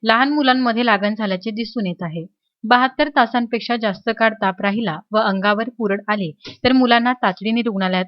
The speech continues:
आणावे असे बालरोग तज्ज्ञ डॉक्टरांचे म्हणणे आहे. चुरणी परिसरातील लहान मुले बालरोग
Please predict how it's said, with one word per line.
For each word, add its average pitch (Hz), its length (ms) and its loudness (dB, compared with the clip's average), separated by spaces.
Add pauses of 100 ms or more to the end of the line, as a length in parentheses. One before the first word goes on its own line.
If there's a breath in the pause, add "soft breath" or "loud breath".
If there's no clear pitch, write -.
आणावे 196 400 -2 (100)
असे 208 200 -2
बालरोग 208 400 2 (140)
तज्ज्ञ 208 240 -2 (420)
डॉक्टरांचे 247 500 2
म्हणणे 220 280 0
आहे. 165 300 -4 (520)
चुरणी 277 260 4
परिसरातील 285 640 4
लहान 226 240 2
मुले 226 220 0
बालरोग 208 400 2